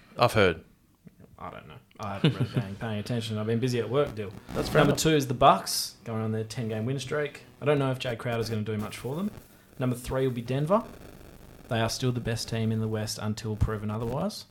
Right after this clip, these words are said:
Speaker 2: for me. Number four will be Philly.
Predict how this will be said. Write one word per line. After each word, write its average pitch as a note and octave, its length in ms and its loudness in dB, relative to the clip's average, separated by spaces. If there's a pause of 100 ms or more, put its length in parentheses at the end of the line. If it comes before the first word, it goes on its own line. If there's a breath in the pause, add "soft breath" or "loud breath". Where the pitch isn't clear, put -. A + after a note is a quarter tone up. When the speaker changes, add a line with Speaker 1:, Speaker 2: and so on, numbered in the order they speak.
(500)
Speaker 2:
for - 80 -10
me. C#3+ 320 -4 (1600)
Number A2+ 180 -2
four C3 260 0
will B2+ 60 2
be A#2+ 80 0
Philly. F#3 440 0